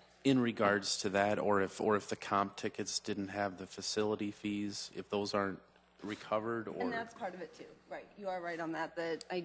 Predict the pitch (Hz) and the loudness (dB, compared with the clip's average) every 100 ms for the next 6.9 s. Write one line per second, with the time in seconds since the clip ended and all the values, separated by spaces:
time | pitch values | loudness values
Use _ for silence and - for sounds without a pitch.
0 | - 190 196 190 196 180 180 170 170 185 | -2 0 0 -2 -6 -4 -2 -4 -8 -10
1 | 147 - - 165 160 - _ - 190 180 | -16 -18 -16 -14 -14 -16 _ -16 -12 -8
2 | - 175 175 180 180 - 165 156 151 170 | -6 -4 -4 -6 -8 -10 -8 -6 -8 -14
3 | _ _ _ 202 180 165 - 175 165 151 | _ _ _ -16 -14 -18 -10 -6 -6 -8
4 | _ _ _ _ _ _ _ _ _ - | _ _ _ _ _ _ _ _ _ -20
5 | _ _ _ _ _ - 208 190 175 175 | _ _ _ _ _ 0 2 2 0 -2
6 | 160 180 170 185 165 165 165 160 156 | -4 -4 -6 -6 -6 -4 -4 -4 -6